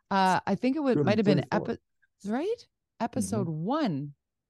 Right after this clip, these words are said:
Speaker 1: two hundred thirty-four weeks ago, you said, "You know what would help?" 'Cause we were talking about Oppenheimer Park. You said, "What would help is to take land that the city already owns and put housing on it."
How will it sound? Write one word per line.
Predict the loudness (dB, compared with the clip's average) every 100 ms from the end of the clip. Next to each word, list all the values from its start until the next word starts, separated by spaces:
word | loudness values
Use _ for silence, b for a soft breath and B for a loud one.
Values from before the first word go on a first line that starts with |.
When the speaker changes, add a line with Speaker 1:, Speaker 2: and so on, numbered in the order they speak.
| _ _ _ -6
Speaker 1:
two | -2
hundred | 0 0
thirty-four | -2 -4 -6 _ _ -2 0 0
weeks | -4 -8 -8
ago, | -6 -4 -2 -4
you | -8 -8 -6 -6
said, | -6 -4 -2 -2 -2
"You | -2
know | 0 0
what | 0 -2 0
would | -2 -2
help?" | 0 0 0 -6 -10
'Cause | -8
we | -4
were | -4 -4
talking | -2 -4 -4 -4
about | -2 0
Oppenheimer | -2 -2 -4 -4 -6 -8
Park. | -8 -6 -6 -8 _ _ b b _ -2
You | 0 0
said, | 0 0
"What | -2 -2
would | -2
help | 0 0 -2 -6 _ b b
is | -2 -2
to | -2 -4
take | -2 -4 -2
land | -4 0 0
that | 0 -4
the |
city | -6 -4 -4 -6 _
already | 2 4 4 0 -2 0
owns | 0 0 -2 -4 -8 b b b -4
and | -2 -2
put | -2 0 0 -2 _ _
housing | 2 2 2 -2 -4 -2
on | 0 0
it." | 0 -6